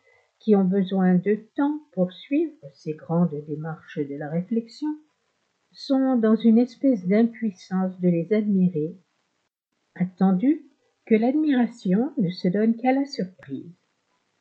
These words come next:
et vient rarement par degrés. Les saillies tiennent en quelque sorte dans l'esprit le même rang que l'humeur peut avoir dans les passions.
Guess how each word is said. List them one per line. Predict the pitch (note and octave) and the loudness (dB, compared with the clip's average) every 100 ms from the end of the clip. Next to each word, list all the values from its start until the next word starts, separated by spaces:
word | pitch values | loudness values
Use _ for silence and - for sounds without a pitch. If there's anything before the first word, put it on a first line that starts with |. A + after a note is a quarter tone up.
| - | 2
et | A#3 | 4
vient | F#3+ F#3+ E3+ | 4 0 0
rarement | E3 G#3 G3 G#3+ B3+ F4 - | 0 -2 0 2 0 -2 -4
par | C4+ G3 | -4 -2
degrés. | F3 D#3+ - - - _ _ _ _ _ _ _ _ _ _ _ _ _ _ _ _ _ _ _ | -4 -4 -8 -20 -20 _ _ _ _ _ _ _ _ _ _ _ _ _ _ _ _ _ _ _
Les | - F3+ | 0 0
saillies | F3+ C4 B3+ B3+ F#4+ F#4 _ | 4 4 4 2 -4 -4 _
tiennent | - C4 D#4+ F4 D#3+ D#3 - | -4 0 0 0 -2 -4 -6
en | D#3 | -10
quelque | D#3 - A#3+ A#3 C4 | -4 0 0 0 -6
sorte | - C#4+ D#4+ - A#3 | -2 -4 -4 -4 -4
dans | F3+ F#3 | 0 2
l'esprit | F#3+ F#3 - _ - D4+ - _ _ _ _ - | 2 -2 -12 _ -4 -4 -6 _ _ _ _ 4
le | A3 | 6
même | A#3 C4 C4 | 8 6 4
rang | D4 F4 F4+ | 2 -2 -4
que | A#3 | -2
l'humeur | A3 C4 A#3+ G#3+ B3 C#4 | 2 4 4 4 0 -4
peut | - A#3 | -6 0
avoir | G#3+ G3 A#3+ | 0 2 0
dans | A#3+ A3+ | 2 2
les | G#3+ | 2
passions. | G3+ F3 - - - | 0 -4 -4 -18 -20